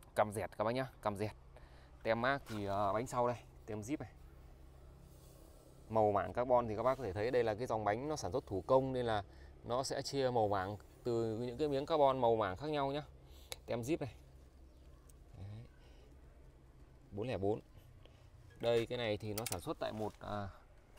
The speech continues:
cái cơ sở nhà máy ở bên Mỹ. Đây, dòng Jeep chính hãng cái đời trước thì nó sẽ có cái dòng chữ là Handmade in, à, Speedway Indiana nhá. Indiana thì em, à, em, em được biết nó là một cái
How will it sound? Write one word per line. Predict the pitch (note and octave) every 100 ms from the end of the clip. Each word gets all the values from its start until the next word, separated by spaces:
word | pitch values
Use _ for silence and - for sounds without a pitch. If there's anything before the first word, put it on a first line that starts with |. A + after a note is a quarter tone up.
| - - -
cái | A2+
cơ | A2+ B2
sở | A#2
nhà | E2+ F2+
máy | F2+ G#2 C3+ - - - - - - - -
ở | -
bên | G2 A#2
Mỹ. | B2+ D3+ E3+ - - - - - - - - - - -
Đây, | - A#2 G2 G#2+
dòng | G#2+
Jeep | B2+
chính | F3 C#3+
hãng | D#3 C3+
cái | E3+
đời | A#2
trước | A2+ F3 -
thì |
nó | A2+ C3
sẽ | - -
có | B2
cái | C#3+ D#3
dòng | C#3 A2
chữ | C#3+ C#3+
là | B2 G#2+ - - - - - -
Handmade | - B2 D3 E3+
in, | C3+ B2
à, | A#2+ A#2+ A#2+
Speedway | - - - C#3+ C3+ C3+
Indiana | C3+ C#3 C3+ C3+ C3
nhá. | C#3 D3 - -
Indiana | B2+ B2+ B2+ B2+
thì | A2
em, | A#2 B2+
à, | B2 A#2+ - - - - - -
em, | - A2+
em | A#2+ A#2+ A#2+ A#2+ A#2
được | G#2+
biết | C#3+ E3+
nó | B2 B2+
là | A#2+
một | A2 G#2
cái | A2+ C3 C3+